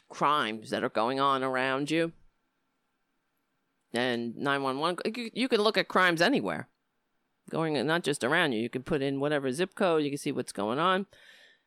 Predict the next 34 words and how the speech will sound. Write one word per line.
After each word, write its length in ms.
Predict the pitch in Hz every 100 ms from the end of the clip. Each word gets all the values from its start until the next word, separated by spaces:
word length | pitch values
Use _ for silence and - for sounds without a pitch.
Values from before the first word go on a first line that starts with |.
| _ _ _ _
Somebody, 800 | - 262 247 247 233 226 214 196 - -
so 200 | 240 226
I 140 | 233
was 280 | 233 220 -
here, 360 | 269 240 233
well, 120 | 226 240
on 220 | 233 240
Christmas, 720 | - 294 - 185 160 - - _ _ _ _ -
I 140 | 151
looked, 380 | 170 170 170 -
I 80 | 139
just 240 | 135 135
looked 180 | 127 139
at 140 | 120 -
the 60 |
Citizen 460 | - 120 131 127 135
app, 360 | 131 135 - -
and 200 | 156 151
it 120 | 151
said, 580 | - 151 143 143 139 - _ _ _ _ _ _ _ - -
um, 500 | 147 131 120 113 110 -
fight 680 | - - - 151 151 139 -
or 80 | 143
something 360 | - 131 135 127
like 200 | 120 -
that. 240 | 110 104
I'm 100 | 117
trying 220 | - 165
to 60 | 143
remember. 560 | 117 120 120 113 120 127 _ _ _ _ _ _ _ _ _ -
There 280 | - 156
was 120 | 147 151
a 60 |
fight 480 | - 220 214 139